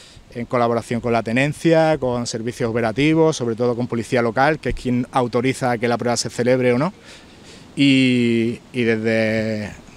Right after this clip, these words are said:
desde prácticamente hace una semana que nos reunimos en policía local para celebrar esto, pues, es lluvia de ideas, ¿no? Pero también queremos terminar esta prueba como sea y, bueno, como sea, ¿no? <laughs> De la mejor manera.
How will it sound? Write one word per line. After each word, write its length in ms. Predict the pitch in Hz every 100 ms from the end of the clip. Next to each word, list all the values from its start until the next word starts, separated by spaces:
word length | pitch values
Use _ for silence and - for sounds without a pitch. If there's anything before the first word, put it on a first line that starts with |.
| -
desde 220 | 120 110
prácticamente 580 | 117 120 123 127 127 131
hace 180 | 127 127
una 160 | 123
semana 320 | 120 127 131
que 100 | 117
nos 180 | 120 123
reunimos 360 | 123 123 123 120
en 60 | 120
policía 360 | 123 117 123
local 360 | 120 113 135 127
para 340 | 123 123 123
celebrar 440 | - 123 120 123 120
esto, 240 | 123 139
pues, 280 | 131 131 120 - - - - _ - -
es 280 | 104 120 123
lluvia 320 | 139 143 139
de 100 | 131
ideas, 400 | 127 135 131 110
¿no? 180 | 131 143
Pero 400 | 127 117 110 110 -
también 240 | - 110 127
queremos 320 | 131 131 127
terminar 400 | 131 127 131 131
esta 220 | 127 135
prueba 260 | 131 131 127
como 220 | 127 123
sea 360 | 143 147 165
y, 440 | 160 139 127 123 117
bueno, 200 | 120 107
como 200 | 101 95
sea, 180 | 143 127
¿no? 160 | 135 - -
<laughs> 180 | 143 -
De 80 | 104
la 100 | 113
mejor 220 | 117 123
manera. 420 | 139 139 139 151